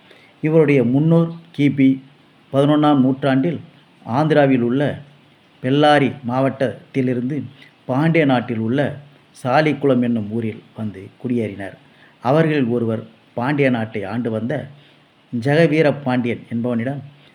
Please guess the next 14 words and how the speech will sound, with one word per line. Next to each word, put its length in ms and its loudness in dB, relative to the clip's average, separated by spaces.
படைத்தலைவராக 720 0
இருந்தார். 380 -10
அம்மன்னன் 580 0
வாரிசு 440 0
இல்லாமல் 360 -2
இருக்கவே, 500 -4
அவருக்கு 460 0
பின் 420 -6
அரசுரிமை 600 -4
ஏற்றார். 420 -8
இந்த 280 0
பரம்பரையில் 680 -2
தோன்றியவர்தான் 720 -2
வீரபாண்டிய 580 -2